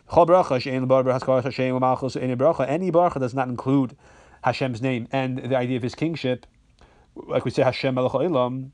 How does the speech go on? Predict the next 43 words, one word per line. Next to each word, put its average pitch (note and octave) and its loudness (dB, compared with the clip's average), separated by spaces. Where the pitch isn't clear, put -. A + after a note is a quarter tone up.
that's A#2+ -6
not D#3+ 2
considered D3+ -2
a D3+ 0
bracha. D#3 2
Alim C3+ -2
ken D#3 -2
ha'iseh D3 0
smuch D3+ -4
lechavet, E3 0
unless D#3 0
it D#3 -2
was C#3 -2
a C3 -2
bracha C#3+ 0
which B2 -4
was A#2 -4
right C3 -2
next C#3 -6
to B2+ -6
a - -4
different G#2+ -8
bracha. C3+ 0
In G#2+ -8
that D#3 0
case, F#3+ -2
like, A#2+ -10
for C#3 -2
example, C3+ 0
in A2 -6
benching, C3 -6
that A2+ -6
the, A2+ -6
some C3+ -4
of B2+ -4
the A#2 -4
brachas B2+ -4
don't C3 -4
have A#2 -4
the A#2+ -6
mention C3 -4
of A2+ -4
Hashem's, A2+ -6